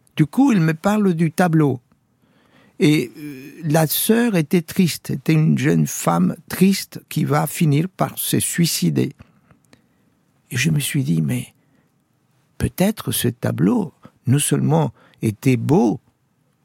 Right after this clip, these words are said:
pour quelqu'un qui le regarde, mais c'est aussi un tableau qui peut avoir une puissance même maléfique, c'est-à-dire transmettre, non pas l'émotion de la beauté,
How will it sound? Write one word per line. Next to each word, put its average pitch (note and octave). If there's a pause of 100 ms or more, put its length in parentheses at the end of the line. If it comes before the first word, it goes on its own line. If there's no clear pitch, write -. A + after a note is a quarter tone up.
(120)
pour B2
quelqu'un C3+
qui -
le G#2
regarde, B2+
mais B2
c'est -
aussi D3+
un D#3+
tableau A#2+
qui -
peut B2
avoir B2+
une A2+
puissance -
même B2+
maléfique, B2 (840)
c'est-à-dire D3 (120)
transmettre, C#3 (840)
non E3
pas G3
l'émotion C#3+
de C3+
la G#2
beauté, G#3